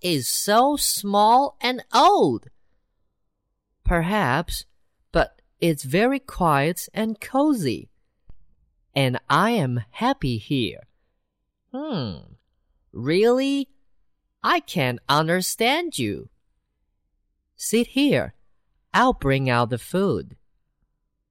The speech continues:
The country mouse puts the food on the table. "Here's some lunch. Please eat."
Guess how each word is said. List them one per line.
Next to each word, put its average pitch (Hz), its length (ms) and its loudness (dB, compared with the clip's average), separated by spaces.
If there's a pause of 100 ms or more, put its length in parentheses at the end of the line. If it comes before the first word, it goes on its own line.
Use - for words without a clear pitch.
(260)
The 104 160 0
country 185 480 0
mouse 95 540 -2 (180)
puts 180 320 2
the 208 120 -2
food 104 480 -2 (140)
on 113 220 2
the 139 100 -2
table. 143 640 -4 (1400)
"Here's 196 460 -2
some 165 320 -4
lunch. 165 580 -2 (380)
Please 107 500 -4
eat." 214 500 -4